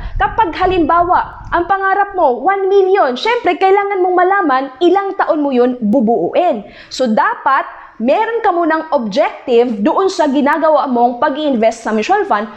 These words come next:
para malaman mo kung hanggang kailan ka lang maglalagay ng pera or hanggang kailan ka lang bibili ng shares doon sa mutual fund investment mo. Saan pa kaya yung mga pangmasang investment?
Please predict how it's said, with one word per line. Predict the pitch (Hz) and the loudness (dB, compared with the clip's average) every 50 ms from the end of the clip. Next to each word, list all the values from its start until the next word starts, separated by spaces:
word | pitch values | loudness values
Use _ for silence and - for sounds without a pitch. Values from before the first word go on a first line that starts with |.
| - - _ _ - | -20 -20 _ _ -4
para | - 302 339 392 381 370 | -2 -2 0 0 0 -2
malaman | 370 349 339 339 349 415 427 320 | 0 0 0 0 0 0 0 0
mo | 269 277 269 | 0 0 0
kung | - 320 311 302 | 0 0 0 0
hanggang | 311 311 311 247 370 415 415 392 | 0 -2 0 0 0 -2 -2 -4
kailan | 359 339 330 320 311 302 302 302 | -4 -2 -2 -2 -2 -2 -2 -2
ka | 311 | -2
lang | - - 214 196 196 202 226 - - - - | -2 0 -2 -2 -4 -8 -12 -16 -18 -12 -4
maglalagay | 320 359 320 285 302 339 330 330 330 294 262 294 302 | -2 -2 0 2 0 0 2 0 0 0 0 0 0
ng | 294 294 277 285 294 | 0 -2 -4 -2 0
pera | 262 254 247 233 214 202 - 226 | 2 2 2 4 2 0 2 2
or | 285 294 285 | 0 0 0
hanggang | 302 285 285 262 311 311 302 311 | -2 -2 0 0 0 -2 -2 -2
kailan | 294 285 269 277 285 | -2 0 0 0 0
ka | 277 311 277 | 0 0 2
lang | 220 185 185 196 190 196 190 | 2 0 0 -2 -4 -2 0
bibili | 330 370 370 381 339 302 277 240 | 2 2 2 2 2 2 2 0
ng | 220 240 - | 0 0 0
shares | - 202 208 208 208 | 0 0 0 0 0
doon | 214 220 226 220 | 0 0 0 0
sa | - 214 | 0 -2
mutual | 214 208 196 220 202 196 | 0 0 0 0 0 0
fund | 202 - 185 170 - - - - - - - - | 0 0 -2 -2 -2 -6 -14 -20 -20 -12 -4 0
investment | 330 339 320 233 233 208 - - - 190 185 185 175 - - 220 | 2 2 2 2 2 0 -2 -4 -8 -10 -8 -8 -8 -2 0 0
mo. | 226 220 196 - - - - _ _ | 0 0 -2 -4 -10 -18 -20 _ _
Saan | - - 330 392 427 427 - | -4 -2 -2 -2 -2 -2 -2
pa | 427 415 - | -4 -2 -2
kaya | 381 381 381 359 339 320 | -2 -2 -2 -2 -2 -2
yung | 330 320 320 | -2 -2 -2
mga | 311 311 311 302 302 - 302 | 0 0 -2 -2 -2 -2 -2
pangmasang | 277 294 285 269 277 277 285 277 - 277 269 262 269 | -2 -2 -2 -2 -2 -2 -2 -2 -2 -4 -4 -2 -2
investment? | 254 247 202 196 208 208 - - - 220 214 165 - | -2 0 0 0 -2 -2 -4 -6 -6 -6 -6 -6 -8